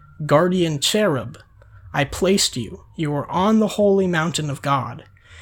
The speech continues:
In the midst of the stones of fire you walked. You were blameless in your ways.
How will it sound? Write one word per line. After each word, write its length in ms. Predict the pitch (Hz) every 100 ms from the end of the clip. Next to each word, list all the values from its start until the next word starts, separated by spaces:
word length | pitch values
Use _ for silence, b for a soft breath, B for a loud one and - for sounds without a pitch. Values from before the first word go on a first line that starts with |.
| B B B
In 140 | - 175
the 80 | 151
midst 600 | 160 196 226 - - -
of 180 | 180 170
the 100 | 147
stones 540 | - - 190 208 196
of 140 | 170 -
fire 480 | - 156 175 180
you 180 | 165 143
walked. 640 | 135 139 147 - - - - -
You 160 | 165 147
were 140 | 139
blameless 760 | 147 143 151 208 220 175 135 -
in 200 | 170 147
your 140 | 139
ways. 520 | 139 139 127 110 -